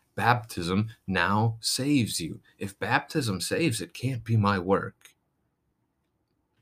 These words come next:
If the Lord's Supper forgives sins, it can't be my work, because we know from Ephesians two,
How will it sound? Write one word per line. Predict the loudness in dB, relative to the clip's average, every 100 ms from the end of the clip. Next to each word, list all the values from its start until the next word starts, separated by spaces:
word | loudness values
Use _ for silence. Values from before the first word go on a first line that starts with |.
| _ _ _ -2
If | 0
the | 2
Lord's | 4 6 4 4
Supper | 2 2 2
forgives | 2 0 0 -2
sins, | 0 2 4 2
it | -2
can't | -6 -4 -4 -2
be | 2
my | 2 2
work, | 4 4 4 0
because | -8 -6 -4 -2
we | -2
know | 2 2 2 -2 -10 _ -20 _ _ _ _
from | -6 -4
Ephesians | 0 4 4 4 -2
two, | 0 2 2 0